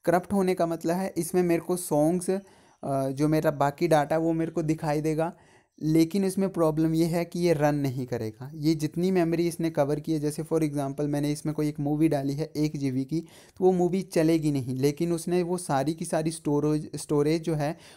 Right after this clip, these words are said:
वो उसने ऑक्यूपाई की हुई है। लेकिन जब तक मैं उसको डिलीट नहीं करता ये अपना स्पेस नहीं छोड़ेगा। लेकिन उसका,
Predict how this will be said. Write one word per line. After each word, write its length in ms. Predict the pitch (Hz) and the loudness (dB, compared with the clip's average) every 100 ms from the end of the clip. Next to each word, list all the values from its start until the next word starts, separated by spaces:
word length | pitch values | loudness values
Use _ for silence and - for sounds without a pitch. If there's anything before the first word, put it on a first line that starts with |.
| - | -6
वो 60 | 156 | -4
उसने 180 | 156 180 | -2 0
ऑक्यूपाई 600 | 165 156 151 143 147 190 - _ - | -2 -2 -2 0 -2 -4 -10 _ -6
की 140 | 165 | -2
हुई 200 | 147 131 | -2 -2
है। 100 | 123 | -4
लेकिन 360 | 117 123 131 160 | -4 -4 -2 0
जब 160 | 175 175 | 0 -2
तक 140 | 190 | -4
मैं 120 | 185 175 | -2 -4
उसको 240 | 175 180 | -2 -4
डिलीट 440 | 147 143 156 190 | -2 0 2 2
नहीं 180 | 196 185 | 0 0
करता 300 | 156 147 160 | 0 -2 -4
ये 160 | 156 156 | 0 0
अपना 260 | 147 147 | 0 -4
स्पेस 400 | 147 - 139 143 | -4 -4 -4 -4
नहीं 320 | 165 139 143 143 | -4 -2 -2 -4
छोड़ेगा। 400 | 131 123 120 117 | -6 -6 -6 -2
लेकिन 480 | 139 156 185 156 123 - - - - | 0 0 0 -4 -4 -14 -20 -20 -8
उसका, 440 | 160 165 - 202 | -6 -4 -2 -2